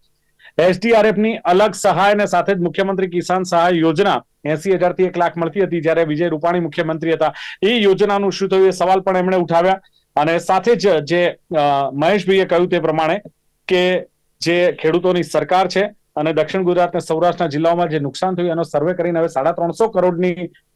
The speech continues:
જે પેકેજની જે જાહેરાત કરી છે. અને ખાસ તો કોંગ્રેસ જ્યારે સહાય નથી આપતા ત્યારે "સહાય આપો, સહાય આપો" એમ મહેશભાઈ કહે છે, કહી રહ્યા છે. અને જ્યારે સહાય ડિક્લેર કરે છે ત્યારે કોંગ્રેસ પાસે બોલવા જેવું હોતું નથી, એટલે પાણીમાંથી પોરા કાઢે છે. એમની માનસિકતા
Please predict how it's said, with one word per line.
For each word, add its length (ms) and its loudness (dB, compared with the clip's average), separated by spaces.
જે 120 0
પેકેજની 460 0
જે 140 0
જાહેરાત 440 2
કરી 180 0
છે. 240 -2
અને 420 0
ખાસ 340 0
તો 100 2
કોંગ્રેસ 460 0
જ્યારે 200 0
સહાય 280 -2
નથી 220 -2
આપતા 200 -2
ત્યારે 200 -4
"સહાય 340 0
આપો, 200 0
સહાય 280 -2
આપો" 240 0
એમ 140 0
મહેશભાઈ 380 0
કહે 240 0
છે, 180 0
કહી 300 -2
રહ્યા 160 2
છે. 140 -4
અને 80 -4
જ્યારે 300 0
સહાય 340 2
ડિક્લેર 320 0
કરે 260 2
છે 260 -2
ત્યારે 260 2
કોંગ્રેસ 460 -4
પાસે 240 -4
બોલવા 360 0
જેવું 280 -4
હોતું 240 -4
નથી, 180 -4
એટલે 160 -2
પાણીમાંથી 560 -2
પોરા 400 0
કાઢે 300 2
છે. 280 0
એમની 260 0
માનસિકતા 640 -4